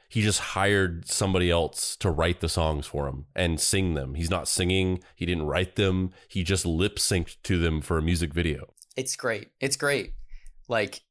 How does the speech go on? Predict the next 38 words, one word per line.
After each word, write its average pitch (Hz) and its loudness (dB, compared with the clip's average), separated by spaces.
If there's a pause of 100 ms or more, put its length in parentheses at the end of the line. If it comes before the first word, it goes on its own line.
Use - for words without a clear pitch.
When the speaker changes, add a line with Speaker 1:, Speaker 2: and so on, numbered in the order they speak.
(280)
Speaker 1:
And 127 2
it's 104 0
very 131 4
similar 127 4
too, 127 2
because 95 2
it's 87 0
like 90 2 (160)
the - 2
songs 104 2
are 95 4
about, 82 0
like, 85 0 (100)
loving 87 2
tigers 127 0
or 156 0
whatever. 165 -2
So 113 0
he 127 2
basically 127 2
was 107 0
like, 95 2 (460)
"I 113 0
have 123 2
this 117 2
passion 85 0 (340)
for 101 0
this 95 2
thing. 78 -2 (1000)
So, 95 2
hey, 104 2
uh, 95 -2
you 104 2
write 120 0
this 139 2
song 82 0 (140)
and, 104 2
like, 90 0